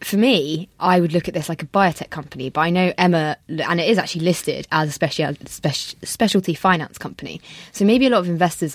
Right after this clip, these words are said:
are specialty finance companies, um, investors who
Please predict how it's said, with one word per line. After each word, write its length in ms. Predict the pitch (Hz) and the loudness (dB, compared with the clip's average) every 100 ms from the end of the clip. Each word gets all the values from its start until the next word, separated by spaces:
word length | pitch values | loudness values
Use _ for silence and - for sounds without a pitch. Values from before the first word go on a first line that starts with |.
| - | 0
are 400 | 180 175 147 131 | 4 4 2 -2
specialty 360 | - 156 - | -4 -4 -4
finance 340 | 147 170 151 - | -2 -2 -2 -6
companies, 600 | 151 139 127 80 - - - - - - | -10 -8 -10 -10 -14 -18 -20 -20 -20 -2
um, 240 | 165 160 139 - | 2 2 0 0
investors 560 | 165 165 - 73 - | 2 2 -2 -8 -10
who 580 | 151 185 175 180 180 | -6 0 2 2 0